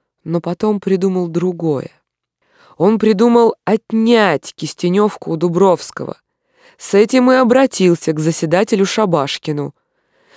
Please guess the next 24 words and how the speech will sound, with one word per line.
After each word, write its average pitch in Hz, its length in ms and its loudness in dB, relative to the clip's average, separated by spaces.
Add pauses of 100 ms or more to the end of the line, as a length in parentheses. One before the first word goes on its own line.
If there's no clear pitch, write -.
(200)
Тот 196 200 4
стал 240 240 2
хлопотать 226 680 0
по 247 140 0
делу, 151 480 0 (640)
и 226 100 2
через 220 360 4
неделю 233 560 4
Дубровского 226 760 2
вызвали 170 480 4
в 151 120 -2
город 202 420 4
для 185 220 4
объяснения, 196 1040 0 (500)
на 208 200 2
каком 240 560 2
основании 196 920 2
он 202 180 2
владеет 196 560 2
Кистенёвкой. 202 960 -2 (400)
Андрей 147 480 0
Гаврилович 170 680 0 (300)
очень 196 380 0
удивился 214 760 2